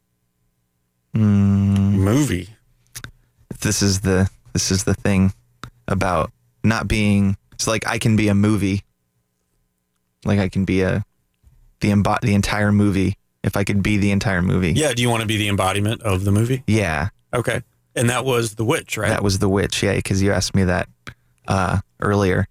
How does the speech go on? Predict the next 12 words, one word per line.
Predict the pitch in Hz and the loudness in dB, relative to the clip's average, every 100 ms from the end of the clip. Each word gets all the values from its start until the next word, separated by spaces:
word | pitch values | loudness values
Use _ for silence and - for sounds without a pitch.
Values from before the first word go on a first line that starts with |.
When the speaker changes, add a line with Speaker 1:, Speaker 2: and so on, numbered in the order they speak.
| _ _ _ | _ _ _
Speaker 1:
And | 101 101 | 0 0
so | - 104 101 95 | 0 0 0 -2
I | - | 0
will | 104 | -2
stick | 101 - 107 | -2 -4 -4
with | 104 | -2
that | 98 95 - - - _ | -2 -4 -8 -20 -20 _
because | 107 - 104 95 | -6 -2 -2 -2
The | - | 0
Witch | 107 107 - | 0 0 -2
is | 98 | -2
awesome. | - 123 - 98 | -2 -2 0 0